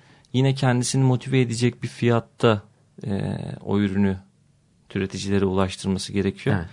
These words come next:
Speaker 1: Dolayısıyla, e, ürünün, e, piyasa ederinin altında bir miktarı zaten hiçbir zaman belirleme taraftarı değiliz.
Speaker 2: Hı hı.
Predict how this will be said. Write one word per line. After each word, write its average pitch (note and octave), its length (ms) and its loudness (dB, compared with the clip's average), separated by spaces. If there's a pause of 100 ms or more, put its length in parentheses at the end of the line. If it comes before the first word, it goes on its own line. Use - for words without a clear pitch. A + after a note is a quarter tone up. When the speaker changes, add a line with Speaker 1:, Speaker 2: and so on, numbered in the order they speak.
(380)
Speaker 1:
Dolayısıyla, D3 800 0
e, A2 340 0
ürünün, C3 500 2 (520)
e, F#2+ 460 0
piyasa A#2+ 400 0
ederinin A2+ 540 2
altında A#2 640 0
bir A#2+ 60 0
miktarı A#2+ 540 0
zaten A#2 340 0
hiçbir A#2+ 220 -4
zaman A#2 340 2
belirleme A2+ 420 4
taraftarı A2+ 640 0
değiliz. A#2+ 420 -4
Speaker 2:
Hı - 40 -8
hı. F#2 40 -8